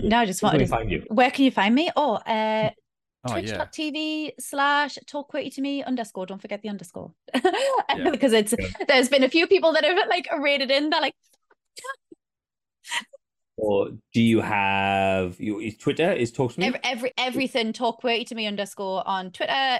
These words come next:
Speaker 2: Instagram, Twitch. I don't have a YouTube yet. Well, we might TikTok. But yeah, that's, uh, that's where you, that's where you find me. And yeah, and thank you very much for asking me to be on. I had a great time.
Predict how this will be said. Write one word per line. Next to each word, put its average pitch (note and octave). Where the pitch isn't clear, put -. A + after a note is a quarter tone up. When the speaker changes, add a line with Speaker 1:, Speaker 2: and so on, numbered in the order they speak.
Speaker 2:
Instagram, A3
Twitch. -
I G#3+
don't A3+
have G#3+
a A3+
YouTube G#3
yet. G#3
Well, F#3+
we A#3+
might A#3
TikTok. B3+
But G3+
yeah, F3+
that's, F#3
uh, F#3
that's G3+
where F#3+
you, F#3
that's -
where -
you -
find A3
me. G#3+
And G3
yeah, B3+
and B3+
thank D4+
you D4
very C#4
much C4
for C#4
asking C4
me B3+
to -
be B3
on. C4+
I G3+
had G#3
a A3+
great A#3
time. C#4+